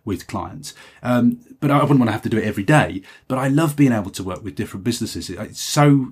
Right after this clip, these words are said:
um, so interesting. I, it's, it's always like my B B C work. At the B B C, uh, it was like being nosy for a living. I used to get to talk to interesting people about interesting things. I used to see their businesses, their houses, their farms, their stately homes.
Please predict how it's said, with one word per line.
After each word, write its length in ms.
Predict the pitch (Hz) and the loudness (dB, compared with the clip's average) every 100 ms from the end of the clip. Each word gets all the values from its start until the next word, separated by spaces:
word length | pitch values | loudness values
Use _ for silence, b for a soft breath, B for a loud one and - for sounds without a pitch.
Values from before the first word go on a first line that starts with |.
| 120 | -4
um, 300 | 113 107 107 | -2 -2 -2
so 200 | - 160 | 0 4
interesting. 520 | 147 143 113 - 95 | 4 2 -2 -2 -4
I, 100 | 107 | -4
it's, 260 | 131 123 - | -4 -6 -6
it's 200 | 147 165 | -2 2
always 360 | 180 147 - | 4 2 0
like 180 | 139 127 | 0 0
my 120 | 123 | 0
B 160 | 120 120 | 0 0
B 80 | 117 | 0
C 180 | - | 0
work. 260 | 151 98 78 | 0 0 -4
At 80 | - | -8
the 60 | |
B 160 | 117 147 | 0 2
B 80 | 127 | 2
C, 320 | - 143 104 B B B B B B B | 2 2 2 B B B B B B B
uh, 60 | 107 | 0
it 100 | 139 | 2
was 140 | 143 | 4
like 200 | 165 123 | 4 4
being 220 | 135 123 | 4 6
nosy 360 | 135 165 143 98 | 6 6 4 0
for 140 | - | -2
a 40 | 101 | 2
living. 280 | 135 127 | 2 2
I 40 | 101 | -2
used 180 | 107 - | -4 -4
to 60 | |
get 140 | 127 123 | -4 -4
to 60 | |
talk 300 | 123 131 127 | 0 2 2
to 100 | - | 2
interesting 440 | 120 - 104 120 110 | 0 0 -2 -4 -2
people 300 | 127 120 110 | 0 0 -2
about 160 | 107 | -2
interesting 460 | 113 113 120 - 110 | -2 -2 -2 0 -2
things. 460 | - 120 113 117 | -2 -2 -2 -2
I 60 | 104 | -2
used 160 | 101 - | -4 -4
to 60 | |
see 180 | - 123 | -2 0
their 120 | 120 | 0
businesses, 600 | 117 123 117 120 123 113 | 0 0 0 -2 -2 -2
their 100 | 101 | -4
houses, 480 | 95 120 120 110 110 | -4 2 2 2 -2
their 80 | 101 | -6
farms, 420 | - 120 120 117 | 0 2 4 0
their 60 | 98 | -4
stately 400 | - 123 120 113 | 0 0 0 -2
homes. 380 | 117 120 120 | 0 4 4